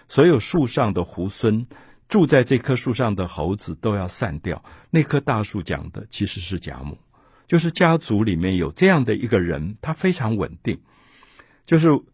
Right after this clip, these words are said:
我们看到在一百一十回一开始，贾母要走了，那人在走前会有一个回光返照，就是忽然好像精神好起来了，本来，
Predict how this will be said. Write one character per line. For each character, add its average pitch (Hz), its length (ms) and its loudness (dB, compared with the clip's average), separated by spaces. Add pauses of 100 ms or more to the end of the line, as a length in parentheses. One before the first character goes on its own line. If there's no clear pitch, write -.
(120)
我 113 140 4
们 151 80 2
看 165 260 0
到 143 140 4
在 135 240 2
一 165 100 0
百 87 200 -2
一 139 140 -4
十 131 160 -4
回 104 180 -2
一 139 100 -6
开 151 280 -2
始， - 320 -6 (640)
贾 123 260 4
母 95 460 2 (600)
要 131 180 2
走 - 260 -4
了， - 180 -14 (680)
那 117 200 4
人 110 220 4
在 170 200 4
走 90 260 2
前 90 280 -2
会 165 140 0
有 101 140 4
一 95 80 -2
个 110 100 -2
回 95 240 -4
光 135 240 0
返 73 300 -8
照， - 260 -6 (560)
就 127 100 4
是 147 120 2
忽 208 160 2
然 135 400 4 (500)
好 - 120 -4
像 139 200 2
精 160 200 2
神 123 160 0
好 107 240 -4
起 - 180 -4
来 69 180 -8
了， - 160 -14 (440)
本 110 180 6
来， 110 260 4